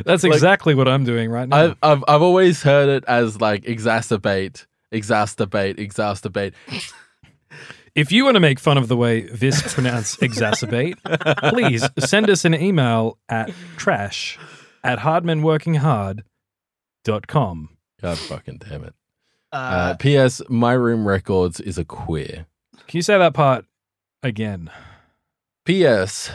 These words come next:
Speaker 2: My Room Records is a queer.
Speaker 1: Hell yeah.
Speaker 3: Thanks,
Speaker 1: I mean,
Speaker 3: Fishmonster.
Speaker 2: One more
Speaker 1: I'm
Speaker 2: time.
Speaker 1: not necessarily
Speaker 2: P S,
Speaker 1: endorsing
Speaker 2: My Room
Speaker 1: that.
Speaker 2: Records is a queer.
Speaker 3: No, this is
Speaker 1: I
Speaker 3: what
Speaker 1: just like the way that you said it.
Speaker 2: Oh,
Speaker 3: this is
Speaker 2: okay.
Speaker 3: what
Speaker 2: N-,
Speaker 3: Fishmonster
Speaker 2: I
Speaker 3: is
Speaker 2: can,
Speaker 3: saying.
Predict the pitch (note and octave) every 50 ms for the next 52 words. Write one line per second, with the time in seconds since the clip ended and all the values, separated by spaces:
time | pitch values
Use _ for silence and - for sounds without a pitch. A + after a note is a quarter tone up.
0 | - - G2+ G2 G#2+ A2 A2 G#2+ G2+ G2 G2 G2 G2+ A#2+ D3+ D#3 - - G2+ F2+
1 | F2 E2+ E2+ E2+ - - - _ - B2+ A2+ B2 C3 B2+ - - C#3+ D#3 C3+ D#2+
2 | D2 - - - - _ _ _ _ _ _ _ _ _ _ _ _ _ _ _
3 | B2 A#2+ A2+ G#2+ F#2+ F2+ D#2+ D2+ C#2+ C2+ - _ _ - D#3+ C#3 - - A#2+ C3
4 | C#3+ D#3 D3 C#3 C3 B2 A#2 C#3+ D#3 E3+ D#3+ A#2 D3 E3+ E3+ D#3 C#3+ C3+ B2+ A2+
5 | - D3+ D#3 C#3+ A2+ G#2+ - - E3+ E3+ D#3 - D3+ E3+ F3+ F3+ E3 E3+ E3+ D#3
6 | D3 C#3 C3 B2+ B2 A2+ B2+ C3 C3 C3+ A#2+ C#3 D3+ D3+ C#3+ C3+ C3+ C3+ C3+ C3+
7 | C3+ - A#2 G#2 G#2 G#2 G2+ - - - - G#2 F2 G2+ F2 - - - G2 F#2
8 | G2 F3 B2 A#2+ A#2 A#2+ B2 B2+ - - B2+ D3 D3+ E3+ E3 - - D#3+ D#3 C#3
9 | - D3+ C#3 C#3+ C#3+ C3+ C3+ - C3+ C3 - - D#3 C#3 A#2 G#2+ G2 F#2+ _ _
10 | _ _ _ _ _ _ _ _ _ _ _ _ _ _ _ _ _ _ _ _
11 | _ _ _ _ - - G#2 F#2+ A2 B2 - - F3 F#3 E3 A2+ A2 C3+ B2 A2
12 | - F#2+ G2 G2 G2+ G2+ - G2+ G2 F#2+ F#2+